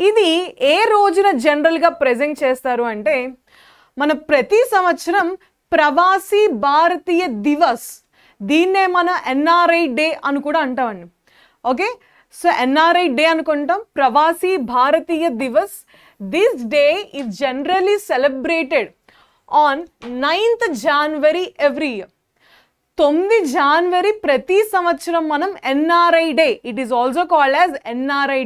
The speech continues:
డే or ప్రవాసీ భారతీయ దివస్, మన ప్రతి సంవత్సరం తొమ్మిది, తొమ్మిది జనవరిన జరుపుకుంటున్నాం. సరే, what is the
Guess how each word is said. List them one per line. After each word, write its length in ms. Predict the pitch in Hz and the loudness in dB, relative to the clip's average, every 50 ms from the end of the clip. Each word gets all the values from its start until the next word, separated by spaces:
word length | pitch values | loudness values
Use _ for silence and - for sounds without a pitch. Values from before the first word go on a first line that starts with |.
| 208 | -4
డే 80 | 302 415 523 _ _ _ _ _ _ - 277 | -6 -6 -8 _ _ _ _ _ _ -2 0
or 60 | 302 285 - - | 0 0 -2 -2
ప్రవాసీ 520 | 311 269 254 247 302 330 330 330 370 403 427 370 214 240 | 0 0 2 4 2 2 2 2 0 0 0 0 0 2
భారతీయ 500 | 240 247 269 285 247 - 311 294 294 302 240 202 240 | 2 2 2 0 -2 -4 -6 -4 -4 -4 -4 -4 -4
దివస్, 300 | 262 302 349 311 320 - 294 | -2 0 0 0 0 -2 -6
మన 100 | 277 269 262 262 277 | -6 -6 -6 -6 -6
ప్రతి 240 | 262 254 - 359 349 392 | -6 -4 -4 -6 -4 -4
సంవత్సరం 420 | 349 339 320 339 - - 381 381 359 - 285 | -4 -4 -4 -6 -6 -8 -8 -8 -6 -4 -4
తొమ్మిది, 420 | 262 269 277 285 302 320 339 403 415 - - _ _ _ - | -4 -4 -4 -4 -4 -6 -6 -8 -10 -12 -18 _ _ _ -2
తొమ్మిది 280 | 277 269 277 302 381 330 233 196 | -2 0 0 -2 -4 -4 -4 -2
జనవరిన 460 | 269 262 262 269 285 277 269 247 330 311 269 | 0 0 0 0 0 -2 -4 -4 -6 -6 -6
జరుపుకుంటున్నాం. 560 | 254 214 196 - - 226 214 208 202 175 - _ _ _ _ _ _ _ _ _ _ _ _ _ - - 415 | -6 -8 -8 -12 -12 -12 -12 -12 -14 -16 -18 _ _ _ _ _ _ _ _ _ _ _ _ _ -8 -2 -2
సరే, 200 | 381 294 226 175 - _ _ _ _ _ _ - 285 | 0 0 -2 -4 -8 _ _ _ _ _ _ 0 0
what 160 | 320 381 403 453 | 2 2 2 2
is 60 | 494 | 2
the 60 | 508 | 2